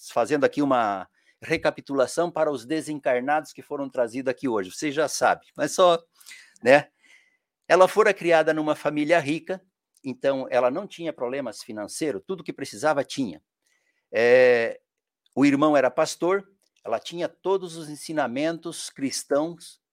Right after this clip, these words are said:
ela tinha dentro da casa dela. Fazia um oculto na fazenda, na sede da fazenda, todo domingo tinha o culto lá. Então,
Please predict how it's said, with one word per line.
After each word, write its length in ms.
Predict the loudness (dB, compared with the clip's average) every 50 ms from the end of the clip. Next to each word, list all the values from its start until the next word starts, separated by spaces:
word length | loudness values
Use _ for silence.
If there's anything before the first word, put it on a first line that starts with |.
| _ _ _ _ _ _ _
ela 160 | -6 -4 -4 -4
tinha 280 | -4 -8 -6 -6 -6
dentro 360 | -4 -4 -6 -6 -6 -6 -8
da 80 | -8 -8
casa 280 | -6 -6 -8 -8 -8 -10
dela. 300 | -10 -12 -14 -14 -18 _ _ _
Fazia 340 | -2 -2 -2 -2 -4 -6 -4
um 80 | -2 -2
oculto 560 | -2 -2 -4 _ -6 -4 -4 -6 -8 -8 -6
na 120 | -6 -6
fazenda, 540 | -6 -6 -6 -6 -4 -4 -4 -4 -4 -4 -6
na 120 | -6 -8 -10
sede 360 | -4 0 0 2 2 0 0
da 120 | 0 0
fazenda, 500 | 2 2 0 0 0 -2 -2 -2 -2 -4 -6 -10 _ _ _ _ _
todo 260 | 4 6 6 6 4
domingo 440 | 2 0 0 0 -2 0 0 -2 -2
tinha 240 | -2 -4 -4 -4
o 40 | -4
culto 380 | -4 -6 -6 -6 -6 -6 -6 -4
lá. 240 | -2 -2 -2 -4 -6 _ _ _ _ _ _ _ _
Então, 380 | -16 -2 2 4 4 4 2